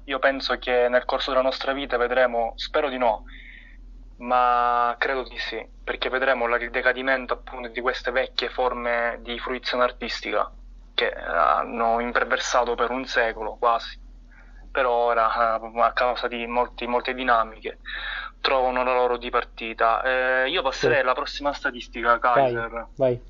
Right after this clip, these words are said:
Speaker 1: Eh, tra gli effetti della quarantena, internet, eh, è stato utilizzato,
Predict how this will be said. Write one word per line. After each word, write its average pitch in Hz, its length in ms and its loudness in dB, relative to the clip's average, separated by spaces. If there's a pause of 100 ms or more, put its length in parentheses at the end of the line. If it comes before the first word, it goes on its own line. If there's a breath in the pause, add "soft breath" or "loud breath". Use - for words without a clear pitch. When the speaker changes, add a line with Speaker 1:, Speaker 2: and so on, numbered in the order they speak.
(520 loud breath)
Speaker 1:
Eh, 127 600 2 (800)
tra 156 220 4
gli 127 60 -2
effetti 139 300 -4
della 123 160 2
quarantena, 127 760 2
internet, 147 840 -4 (220)
eh, 117 320 -4
è 123 40 2
stato 123 260 2
utilizzato, 127 840 -2